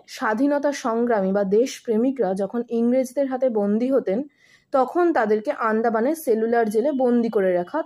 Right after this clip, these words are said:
রাখা হতো এবং তাদের উপর অকথ্য অত্যাচার করা হতো। কবি সেই সমস্ত দেশপ্রেমিকদের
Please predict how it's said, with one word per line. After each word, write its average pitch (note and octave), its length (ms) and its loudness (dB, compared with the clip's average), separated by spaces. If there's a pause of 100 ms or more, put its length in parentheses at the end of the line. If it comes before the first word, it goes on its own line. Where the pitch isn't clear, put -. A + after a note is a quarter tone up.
(160)
রাখা G3+ 280 -4
হতো F#3 220 -2
এবং G#3+ 200 -4
তাদের A3+ 400 0
উপর D#4+ 240 -2 (400)
অকথ্য D#4 440 -2
অত্যাচার A3+ 560 0
করা F3+ 280 0
হতো। F3+ 280 -8 (500)
কবি C#4+ 300 4
সেই D#4+ 380 0
সমস্ত E4 460 -2
দেশপ্রেমিকদের C#4 1000 2